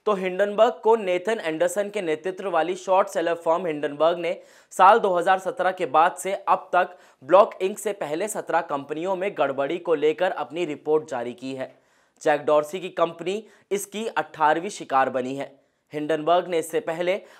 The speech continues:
अडानी ग्रुप को लेकर अपनी रिपोर्ट बीते चौबीस जनवरी को पब्लिश की थी और इसके बाद गौतम अडानी की कंपनियों में जो सुनामी आई,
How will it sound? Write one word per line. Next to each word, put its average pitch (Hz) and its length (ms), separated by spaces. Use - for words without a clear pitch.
अडानी 156 380
ग्रुप 170 280
को 165 120
लेकर 170 340
अपनी 151 300
रिपोर्ट 156 400
बीते 151 320
चौबीस 143 360
जनवरी 139 360
को 147 160
पब्लिश 143 420
की 202 160
थी 196 260
और 165 140
इसके 175 260
बाद 180 280
गौतम 170 300
अडानी 156 380
की 196 120
कंपनियों 151 560
में 190 140
जो 165 80
सुनामी 156 480
आई, 160 260